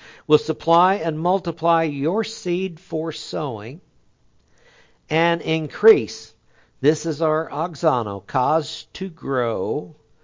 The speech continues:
the harvest of your righteousness. He basically saying, invest in, in his work. You'll be enriched in everything.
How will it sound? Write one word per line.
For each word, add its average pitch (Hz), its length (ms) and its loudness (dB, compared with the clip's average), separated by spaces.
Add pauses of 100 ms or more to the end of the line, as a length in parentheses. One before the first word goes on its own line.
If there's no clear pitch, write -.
(400)
the 135 80 0
harvest 139 600 -4
of 135 140 -8
your 147 140 -4
righteousness. 147 880 -10 (1600)
He 180 140 -2
basically 180 580 2
saying, 143 420 -4 (260)
invest 147 560 0
in, 123 260 -10
in 117 320 -8 (760)
his 139 280 2
work. 107 300 -6 (2500)
You'll 165 140 4
be 143 160 4
enriched 139 560 -2 (1040)
in 127 200 -4
everything. 104 720 -6